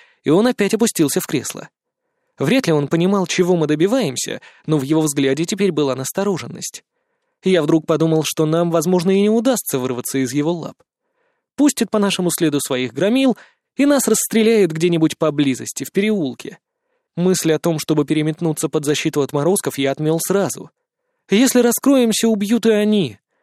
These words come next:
в отместку за пережитый страх и унижение. При полном молчании мы просидели очень долго. Моя милицейская рубашка промокла насквозь. Хорошо еще, что на мне был китель.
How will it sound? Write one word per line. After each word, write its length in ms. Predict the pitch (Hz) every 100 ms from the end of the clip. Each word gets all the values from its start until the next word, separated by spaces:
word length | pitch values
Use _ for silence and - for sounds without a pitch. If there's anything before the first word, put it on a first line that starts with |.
| _
в 80 | 175
отместку 500 | 175 - 175 160 156
за 100 | 143
пережитый 460 | 151 151 143 160 143
страх 320 | - 160 135
и 40 |
унижение. 720 | 139 143 147 175 139 - - _ _ _ _ _ _ _ _ -
При 140 | 185
полном 320 | 302 311 233
молчании 520 | 185 170 - 254 196
мы 140 | 170 165
просидели 540 | 175 - 165 170 156 - -
очень 440 | 160 143 147 151
долго. 440 | 147 120 - - - _ _ _ _
Моя 300 | 156 147 147
милицейская 600 | 147 147 143 156 139 143
рубашка 420 | 139 139 170 - 135
промокла 480 | 143 139 143 -
насквозь. 640 | 139 143 - - - - - _ _ _ _ _
Хорошо 380 | 190 190 -
еще, 260 | 302 262 269
что 180 | - 247
на 120 | 214
мне 180 | 196 233
был 200 | 233 226
китель. 460 | - 247 - 82